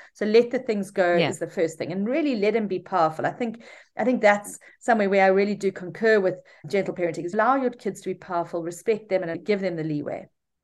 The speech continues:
Speaker 1: But there will be circumstances with your three-nager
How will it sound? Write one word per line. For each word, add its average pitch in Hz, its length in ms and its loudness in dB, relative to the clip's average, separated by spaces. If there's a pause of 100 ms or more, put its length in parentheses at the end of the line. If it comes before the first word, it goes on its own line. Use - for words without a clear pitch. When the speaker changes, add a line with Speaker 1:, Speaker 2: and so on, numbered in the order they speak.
(320)
Speaker 1:
But 208 180 0
there 226 120 4
will 226 200 4
be 277 100 0
circumstances 175 720 -6
with 170 160 -4
your 175 380 0
three-nager 170 640 -2